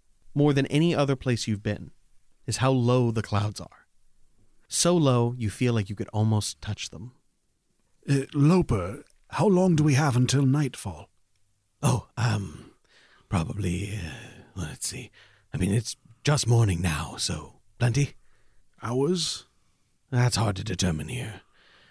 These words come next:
Speaker 1: Uh, I think we have about a thirty-hour day. And, uh, if I had to place the time, I'd say we're at hour ten.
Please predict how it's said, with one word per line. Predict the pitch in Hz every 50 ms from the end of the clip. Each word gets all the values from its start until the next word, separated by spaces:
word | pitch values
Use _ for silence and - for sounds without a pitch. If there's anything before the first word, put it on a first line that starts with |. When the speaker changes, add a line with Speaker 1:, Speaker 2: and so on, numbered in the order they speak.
| _ _
Speaker 1:
Uh, | - 117 110 104 98 92 92 - 127
I | 131 107
think | - - 139 117 -
we | 123 120
have | 107 98 104 98
about | 98 107 101 95 90
a | - 113 - - - - - - 147 135 -
thirty-hour | - - 135 123 104 101 92 90 82 82 85
day. | 90 87 82 80 - 98 95 - _ _ - - - - _ _
And, | - 120 110 98 107 101 101 104
uh, | 127
if | 135 135 139 151 147 156 165 127 -
I | 127 117 110
had | 95 85 104 107
to | 117
place | 117 - 107 104 92 - - - - - - - - -
the | - 127
time, | - - 98 101 95 87 90 90 82 87 87 90
I'd | 87 87 87 -
say | - - - 101 92 87 -
we're | - - 101 95 92
at | 104 104 - - _ - - - - - _ _ _ _ _ _ _ _ _
hour | 131 127 113 117 117 110 107 107 101 95 92 95 - _ - - _ - -
ten. | - - 82 92 104 117 120 135 147 143 139 127 110